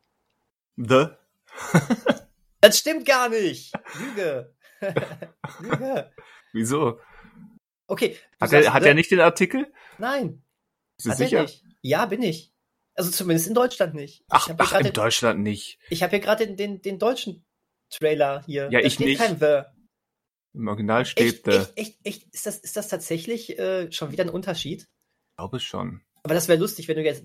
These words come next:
Speaker 2: The gesagt hättest, äh, ge-, gesagt hast und ich hätte dann einfach nur Resurrections gesagt. Hätten wir direkt einen neuen Film.
Speaker 1: The Resurrections,
Speaker 2: The, The
Speaker 1: ja.
Speaker 2: Resurrections.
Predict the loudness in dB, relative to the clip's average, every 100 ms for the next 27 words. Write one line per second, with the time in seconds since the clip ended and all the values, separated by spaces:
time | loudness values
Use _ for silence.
0 | -12 -6 -4 -4 -6 -6 -6 -6 -10 -8
1 | -2 -2 -4 -10 -14 -20 -12 -4 -2 -2
2 | -6 -8 -10 -4 -2 -2 -2 -4 -2 -2
3 | -2 -8 _ 4 4 4 0 -2 -6 -10
4 | -12 -8 -8 -8 -14 _ _ _ _ _
5 | _ -10 -6 -4 -4 -4 -4 -2 -4 -4
6 | -6 -6 -8 4 6 6 8 8 8 4
7 | -10 -14 -8 -4 -4 -4 -8 -10 -10 -10
8 | -10 -18 -18 -16 -16